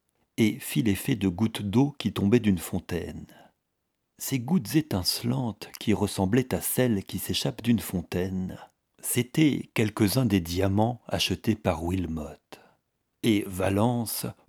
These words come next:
autrement dit Steve le Drôle, autrement dit Herr von Wolterschoker, autrement dit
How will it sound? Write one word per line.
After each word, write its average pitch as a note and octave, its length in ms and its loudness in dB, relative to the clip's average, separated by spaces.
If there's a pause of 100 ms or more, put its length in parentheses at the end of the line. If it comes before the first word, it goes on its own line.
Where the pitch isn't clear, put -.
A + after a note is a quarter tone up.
autrement G2+ 500 4
dit G2 340 4 (120)
Steve G#2 500 0
le F#2 80 2
Drôle, A#2 720 2 (300)
autrement G2 480 2
dit G2 340 4 (120)
Herr G2+ 240 6
von F2+ 220 4
Wolterschoker, G#2 1300 0 (380)
autrement F#2 480 0
dit G#2 340 2